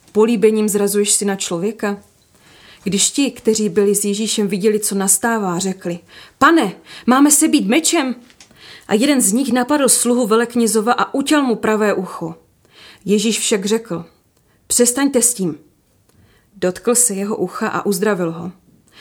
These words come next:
Pak řekl Ježíš těm, kteří na něho přišli, kněžím, velitelům stráže a starším: „Jako na povstalce jste na mne vyšli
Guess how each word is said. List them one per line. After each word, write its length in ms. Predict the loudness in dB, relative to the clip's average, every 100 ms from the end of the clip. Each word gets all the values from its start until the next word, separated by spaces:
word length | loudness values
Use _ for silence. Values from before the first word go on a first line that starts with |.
| -20 -14 -6
Pak 160 | -2
řekl 260 | -2 0 0
Ježíš 360 | 0 -2 -2
těm, 260 | 0 0 0
kteří 280 | -2 -2 0
na 100 | -2
něho 220 | -2 -2
přišli, 520 | -2 -2 -4 -6 -10 -16 _ _ _
kněžím, 640 | -4 -2 0 -2 -2 -4 -6
velitelům 600 | -4 -2 -2 -2 -2 -2
stráže 480 | -2 -4 -4 -4 -4
a 80 | -4
starším: 600 | -4 -4 -6 -8 -8 -12 _ _ _ -20 -20 -18 0
„Jako 240 | 0 2
na 120 | 0 0
povstalce 640 | 0 0 0 -2 -2 0
jste 240 | 0 0 0
na 100 | 0
mne 180 | 0
vyšli 480 | -2 -2 -2 -4 -6